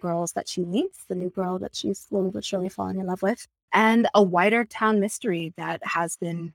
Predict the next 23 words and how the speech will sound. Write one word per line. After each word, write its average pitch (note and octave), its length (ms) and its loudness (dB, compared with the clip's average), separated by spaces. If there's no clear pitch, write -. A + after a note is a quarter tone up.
brewing F#3+ 500 2
for E3+ 460 0
years. F3 560 0
There's D#3+ 260 0
a - 20 -4
little E3+ 140 -2
bit D#3+ 80 -4
of D#3+ 140 -8
murder, C4+ 580 6
there's G3+ 160 -2
some - 320 -10
kissing. C4+ 640 4
It's - 220 -8
very, A3 500 2
very G#3 300 4
well F3+ 240 0
written, E3 340 -4
and F3+ 100 -4
I'm D#3+ 100 -4
really D3+ 200 -8
excited - 400 -10
for - 160 -14
it. - 100 -18